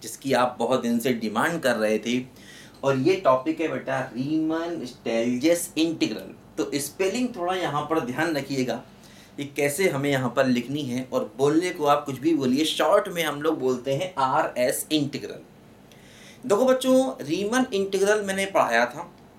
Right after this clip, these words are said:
उसके काफ़ी सारे वीडियो मैंने अपलोड किए थे, अभी काफ़ी सारे वीडियो उसके और भी आएंगे, तो उसकी बेटा एक अलग प्लेलिस्ट है। हालांकि वो रियल एनालिसिस की प्लेलिस्ट में भी है, लेकिन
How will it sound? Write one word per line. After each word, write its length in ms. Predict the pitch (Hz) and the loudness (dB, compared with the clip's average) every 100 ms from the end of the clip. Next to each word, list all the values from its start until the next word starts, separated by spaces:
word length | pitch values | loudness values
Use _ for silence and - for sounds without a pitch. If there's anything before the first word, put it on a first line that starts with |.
| - | -10
उसके 200 | 127 - | -6 -2
काफ़ी 300 | 156 131 156 156 | 2 2 2 2
सारे 220 | 143 143 | 4 2
वीडियो 320 | 135 127 139 | 2 0 2
मैंने 200 | 139 135 | 2 2
अपलोड 380 | 131 123 127 123 | 0 0 0 0
किए 180 | 117 107 107 | -2 -4 -4
थे, 60 | 139 | -2
अभी 240 | 139 135 | -2 -2
काफ़ी 280 | 143 127 139 | 0 0 0
सारे 240 | 143 135 131 | -2 0 0
वीडियो 300 | 127 123 131 | 0 0 0
उसके 220 | 127 143 | -2 -4
और 280 | 110 113 117 | -2 -2 -2
भी 140 | 131 | -2
आएंगे, 320 | 123 127 131 143 - - - - - - - | 0 0 -2 -4 -16 -20 -20 -20 -20 -20 -4
तो 80 | 160 - | -2 0
उसकी 300 | 160 - 220 | -2 -2 -4
बेटा 260 | 196 190 196 | -2 0 0
एक 180 | 196 | 2
अलग 280 | - 151 165 | 2 2 2
प्लेलिस्ट 420 | 165 165 175 - 190 | 2 0 0 -4 -8
है। 80 | 190 - - - | -12 -16 -20 -10
हालांकि 420 | - 175 202 247 247 | -2 0 0 0 0
वो 160 | 247 | 0
रियल 380 | 180 185 226 233 - | 0 2 2 2 0
एनालिसिस 520 | 165 170 170 180 214 | 0 -2 -2 -4 -4
की 120 | - 202 | -6 -6
प्लेलिस्ट 460 | 160 165 175 175 | -2 0 0 -4
में 160 | 160 156 | -2 -2
भी 200 | 170 156 131 | -2 -6 -2
है, 120 | 160 226 - - - - - | -2 -2 -10 -20 -20 -18 -4
लेकिन 320 | 139 190 240 | -2 0 0